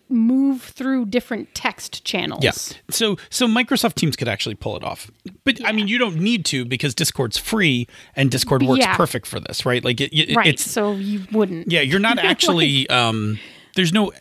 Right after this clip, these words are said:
Speaker 2: exclusion that's taking you out of, um, from just using the, the platform it's designed on.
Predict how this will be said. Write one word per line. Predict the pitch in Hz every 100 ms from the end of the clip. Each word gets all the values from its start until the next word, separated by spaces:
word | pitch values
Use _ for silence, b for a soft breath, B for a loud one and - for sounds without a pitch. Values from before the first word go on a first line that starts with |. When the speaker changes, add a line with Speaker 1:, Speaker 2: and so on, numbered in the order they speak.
| 60
Speaker 2:
exclusion | 175 - - 156 147 120 95 101 101
that's | 123 -
taking | - 147 143 120
you | 113
out | 104 104
of, | 104 95 - - B B B B
um, | - 110 95 95
from | - - 120
just | 110 127 -
using | 120 117 107
the, | 110 104
the | 135 127
platform | 110 - 131 - 113
it's | 104 -
designed | 139 120 107 110 101
on. | 95